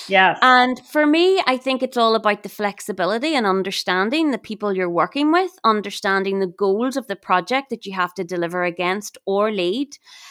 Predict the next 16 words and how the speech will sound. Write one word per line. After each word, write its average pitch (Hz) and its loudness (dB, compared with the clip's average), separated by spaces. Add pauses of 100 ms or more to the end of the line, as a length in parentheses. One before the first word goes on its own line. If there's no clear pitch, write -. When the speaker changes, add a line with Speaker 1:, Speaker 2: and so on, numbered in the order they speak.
(180)
Speaker 2:
and 285 4
being 320 2
able 381 0
to 277 -14
pull 233 0
examples 208 -2
of 254 -8 (100)
how 214 2
you've 247 -2
had 190 -4
to 190 -10
do 175 -4
that 294 0
with 208 -12
limited 202 -4
resource 185 -4